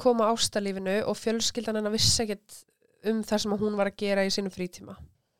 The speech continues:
En þessi tiltekni partur á eftir að valda vangaveltum. Klukkan sex að morgni miðvikudagsins, átjánda mars árið tvö þúsund og níu, mætti Claudia á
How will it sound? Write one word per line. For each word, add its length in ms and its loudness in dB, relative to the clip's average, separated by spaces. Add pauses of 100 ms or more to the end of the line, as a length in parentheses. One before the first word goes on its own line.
(260)
En 100 -2
þessi 280 2
tiltekni 440 -2
partur 440 -4 (200)
á 120 -2 (160)
eftir 280 -4
að 200 -2 (120)
valda 420 -4 (640)
vangaveltum. 640 -6 (920)
Klukkan 360 6
sex 380 6
að 100 0
morgni 320 4
miðvikudagsins, 800 2
átjánda 400 2
mars 320 4
árið 200 0
tvö 120 2
þúsund 200 -2
og 40 -8
níu, 320 -2
mætti 400 -4
Claudia 480 0
á 160 0